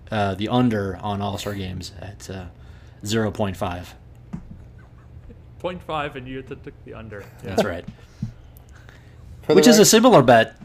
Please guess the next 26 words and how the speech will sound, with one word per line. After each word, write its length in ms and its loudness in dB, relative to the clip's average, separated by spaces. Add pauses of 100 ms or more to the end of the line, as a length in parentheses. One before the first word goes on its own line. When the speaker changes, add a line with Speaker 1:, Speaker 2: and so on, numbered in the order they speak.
(100)
Speaker 1:
that 200 -4
to, 240 0
you 100 -4
know, 120 0
it 180 0
could, 160 0
it, 140 0
this 240 -4
bet 220 -2
could 120 -4
last 320 2
as 80 -4
many 300 -2
as, 280 -8
I 40 -6
mean, 200 -4
uh, 60 -6
theoretically, 640 -4 (920)
fifteen, 400 -4
sixteen, 400 -6
seventeen 380 -4
years. 340 -4 (640)
Speaker 2:
Yeah. 180 0 (400)
Speaker 3:
Yeah, 160 0
this 160 -4
Speaker 1:
Yeah. 60 -10